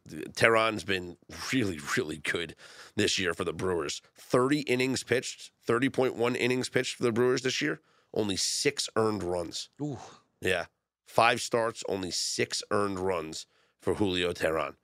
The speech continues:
Speaker 2: That's pretty good.
Speaker 1: Yeah, so I, I, to me, this is a first five under, maybe a full game under.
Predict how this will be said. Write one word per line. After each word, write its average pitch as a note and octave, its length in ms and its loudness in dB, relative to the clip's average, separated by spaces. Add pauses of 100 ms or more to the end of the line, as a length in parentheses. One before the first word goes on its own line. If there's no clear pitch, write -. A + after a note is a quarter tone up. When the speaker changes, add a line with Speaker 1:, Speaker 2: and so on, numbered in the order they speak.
Speaker 2:
That's E2 160 -6
pretty F#2 160 -6
good. D#2+ 300 -8
Speaker 1:
Yeah, F2 260 4
so F2+ 500 0
I, G#2 200 4
I, G#2+ 100 2
to G2+ 180 -4
me, G#2+ 200 4
this G2 240 -2
is F2+ 440 -4
a - 60 -6
first - 320 0
five E2 260 4
under, C3 380 2
maybe F#2+ 280 -4
a D#2 40 -2
full B2 300 2
game A2 260 0
under. G#2+ 400 0